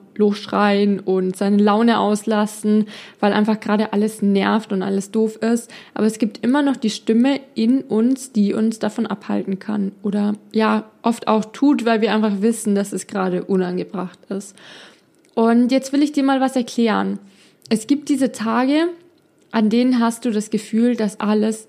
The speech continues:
scheiße ist. Dass du den ganzen Tag vielleicht nur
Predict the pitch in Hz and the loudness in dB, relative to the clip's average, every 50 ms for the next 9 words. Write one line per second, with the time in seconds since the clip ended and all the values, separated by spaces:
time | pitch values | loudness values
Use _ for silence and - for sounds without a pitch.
0 | _ - - - - 226 214 214 208 208 - - 214 - - 208 202 208 - - | _ -14 -12 -6 -4 -2 -2 -2 -2 -4 -4 -6 -4 -4 -4 -4 -4 -6 -8 -12
1 | - - _ - - - - - - _ - - 214 214 214 - 240 208 233 220 | -14 -16 _ -20 -20 -20 -20 -20 -20 _ -4 -2 -2 -2 -2 -2 0 2 2 2
2 | 220 226 233 247 240 - 269 240 - 214 220 214 240 240 - - 240 226 214 214 | 2 2 2 0 0 -2 -2 -2 -2 0 0 0 0 0 -2 -4 -2 0 0 0
3 | 226 208 - - 226 226 226 226 220 214 | -2 -2 -2 0 0 2 2 2 0 -2